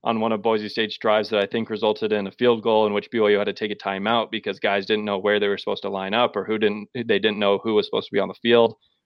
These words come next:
Like, I don't know how we're in game six at home as a top ten team in the country, and we weren't able to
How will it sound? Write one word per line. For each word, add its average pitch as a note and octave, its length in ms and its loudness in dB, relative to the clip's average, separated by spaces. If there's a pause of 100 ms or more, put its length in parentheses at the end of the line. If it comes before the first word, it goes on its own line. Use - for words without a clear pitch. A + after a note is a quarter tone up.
(160)
Like, - 280 0
I C3 80 4
don't C3+ 100 2
know A#2+ 80 2
how A2 160 4
we're G#2 140 4
in G2 80 -6
game G2+ 180 -2
six - 540 -6 (840)
at A2 160 0
home G#2 500 2 (460)
as G#2 140 -4
a G2 60 -6
top A#2 260 0
ten A2 180 -2
team A2+ 160 -4
in G#2 40 -4
the G2+ 80 -2
country, G2+ 520 -4 (300)
and G#2+ 160 -2
we G#2+ 80 0
weren't G#2+ 260 0
able G#2 280 2
to F#2+ 340 0